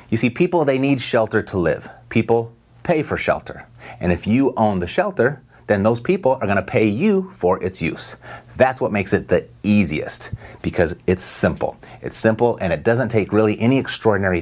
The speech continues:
talent to execute. Now, second, this right here, this is what makes it fast, and that is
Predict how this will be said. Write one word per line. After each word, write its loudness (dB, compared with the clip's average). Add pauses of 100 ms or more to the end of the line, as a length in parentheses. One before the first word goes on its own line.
(120)
talent -2 (280)
to -4
execute. -4 (720)
Now, 2
second, -4 (380)
this 0
right 2
here, 2
this 2
is 2
what 2
makes 0
it -4
fast, -4 (360)
and 2
that 0
is 2